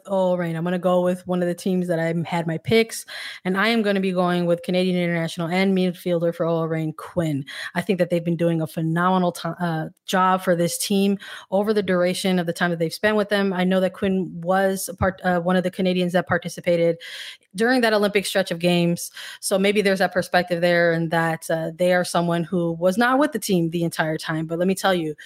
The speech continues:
their return to this team has been absolutely noticeable. Their work rate in the midfield is relentless.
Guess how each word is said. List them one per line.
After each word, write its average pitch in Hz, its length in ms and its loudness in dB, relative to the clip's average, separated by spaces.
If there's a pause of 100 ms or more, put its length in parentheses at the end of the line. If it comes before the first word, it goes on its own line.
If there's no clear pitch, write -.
(280)
their 202 160 2
return 254 340 2
to 254 140 0
this 208 200 0
team 202 420 0 (640)
has 196 220 0
been 180 320 0
absolutely 175 720 0
noticeable. 160 720 -2
Their 180 160 -2
work 196 260 -2
rate 214 160 0
in 202 140 0
the 185 80 0
midfield 180 800 0
is 165 180 -4
relentless. 170 840 0